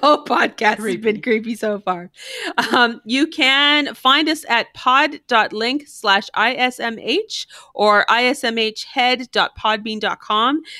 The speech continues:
Speaker 1: Podbean is our natural habitat. Uh, that's who we are hosted by. But we love being part of the Podfix Network,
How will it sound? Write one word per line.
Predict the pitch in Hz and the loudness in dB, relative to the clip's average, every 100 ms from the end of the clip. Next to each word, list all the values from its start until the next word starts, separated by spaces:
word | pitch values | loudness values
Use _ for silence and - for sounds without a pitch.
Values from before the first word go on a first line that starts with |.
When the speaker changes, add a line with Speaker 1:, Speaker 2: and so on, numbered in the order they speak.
| - | -6
Speaker 1:
Podbean | - 240 220 240 - | 2 2 2 -2 0
is | 240 254 | -2 0
our | 247 233 | -2 0
natural | 226 233 220 202 | -2 -2 -6 -4
habitat. | 208 214 247 262 440 480 - | -2 -2 -4 -4 -4 -6 -6
Uh, | 190 | -4
that's | 185 180 - - - _ - | -4 -8 -12 -20 -20 _ -12
who | 220 214 | -8 -8
we | 196 185 | -8 -6
are | 180 180 | -6 -6
hosted | 185 202 - 175 | -6 -8 -8 -6
by. | 180 190 440 453 - - - - | 0 2 0 -2 -10 -18 -10 -4
But | 247 | 0
we | 285 | 0
love | 254 277 330 359 | 2 4 4 2
being | 349 339 | -2 -2
part | - 285 269 | 0 2 2
of | 254 | 0
the | 247 | -4
Podfix | - 220 214 202 - | -4 -6 -6 -12 -6
Network, | 269 277 311 311 | -4 -2 -2 -4